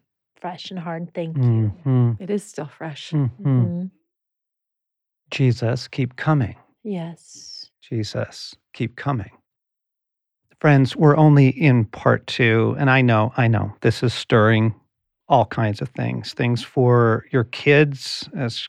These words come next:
Speaker 2: Greg and Gloria were telling stories about their boys, and things in your marriage, and,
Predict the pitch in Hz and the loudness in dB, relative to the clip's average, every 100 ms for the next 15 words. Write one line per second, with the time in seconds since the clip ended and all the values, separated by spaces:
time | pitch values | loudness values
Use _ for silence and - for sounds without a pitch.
0 | - 113 107 110 117 110 110 - 120 110 | -6 -4 -2 -2 0 0 -2 -2 -2 -2
1 | - 113 110 110 110 - - 120 110 110 | -2 0 2 2 0 -4 -12 -14 -16 -12
2 | 113 98 - _ _ _ - 120 123 123 | -8 -8 -10 _ _ _ -4 2 4 6
3 | 120 117 110 - 110 107 - 117 110 98 | 4 2 0 -4 -6 -4 -2 0 0 0
4 | 110 98 95 127 147 147 139 139 123 - | -2 -2 0 4 6 6 6 2 -2 -8
5 | 110 104 104 | -6 -6 -6